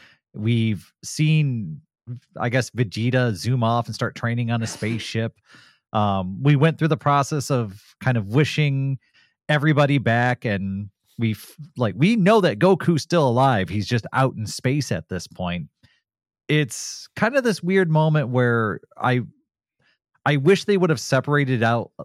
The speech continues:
everything out a little bit more cleanly, so that way you could end on an episode and not really have too many loose ends, but they kind of start the ball rolling before they finish out the Frieza arc.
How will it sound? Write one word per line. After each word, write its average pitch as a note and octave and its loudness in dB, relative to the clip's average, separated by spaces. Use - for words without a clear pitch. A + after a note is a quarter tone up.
everything A#2 -2
out A2+ 2
a A#2 -4
little A2+ -4
bit A#2 -4
more G2 -2
cleanly, E3 -4
so - -2
that C#3 2
way C3+ 2
you B2 0
could A#2+ 0
end D3 2
on B2 2
an G#2+ -2
episode F#2 -4
and G#2 -6
not A2 -4
really A2+ -2
have G#2+ -4
too - -8
many G#2 -4
loose G2 -6
ends, E2+ -6
but E2+ -8
they A#2 -4
kind E3+ -4
of C3+ -6
start - -2
the A2 -4
ball G#2 0
rolling F#2+ -4
before A2 -2
they G#2+ -2
finish A2 -4
out F#2+ -2
the G#2+ -10
Frieza F2+ -8
arc. D2+ -14